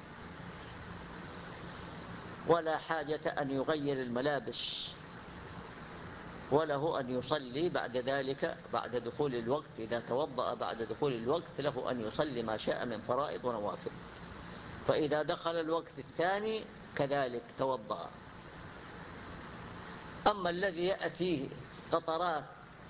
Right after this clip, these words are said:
حين بعد حين فهذا ليس له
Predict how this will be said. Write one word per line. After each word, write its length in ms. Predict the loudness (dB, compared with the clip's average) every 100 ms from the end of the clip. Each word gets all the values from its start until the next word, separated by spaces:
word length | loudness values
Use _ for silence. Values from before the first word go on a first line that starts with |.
| -14 -12 -12 -12 -12 -12 -10 2 6
حين 380 | 6 6 2 0
بعد 300 | 0 2 0
حين 460 | 2 2 2 0 -4 -10 -14 -14 -12 -12 -12 -10 -10 -10 0 4
فهذا 420 | 6 4 4 4
ليس 280 | 4 4 4
له 300 | 4 2